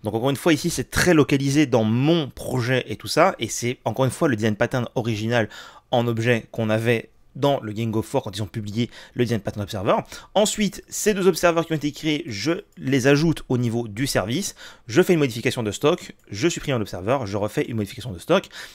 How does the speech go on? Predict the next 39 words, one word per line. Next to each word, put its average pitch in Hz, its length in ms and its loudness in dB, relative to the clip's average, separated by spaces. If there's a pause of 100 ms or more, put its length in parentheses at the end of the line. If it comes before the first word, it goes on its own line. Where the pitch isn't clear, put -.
Donc 117 140 -2
en 165 60 2
toute 190 160 -2
logique, 165 460 4
vu 143 280 -6
que 151 340 2 (520)
ici 156 380 -4
on 131 80 -2
supprime 131 380 -2
le 120 180 0
un 151 200 2
qui - 140 -8
est - 20 -2
écrit - 320 -10
en 113 100 2
vert, 123 420 2
d'abord 135 300 4
on 131 80 4
aura 101 160 4
vert 110 200 0
rouge 139 280 0
et 123 60 -6
après 123 160 -6 (100)
on 110 80 -4
n'aura 92 140 -8
plus - 120 -10
que 131 100 -4
rouge, 120 320 -4 (320)
donc 110 200 -6
on 110 80 -2
aura 104 280 -2
les 113 140 -2
informations 98 460 -4
qui 110 160 -6
vont 127 180 -4
ressortir 120 520 -4
comme 107 140 -6
ceci - 320 -6 (200)
sur - 420 -6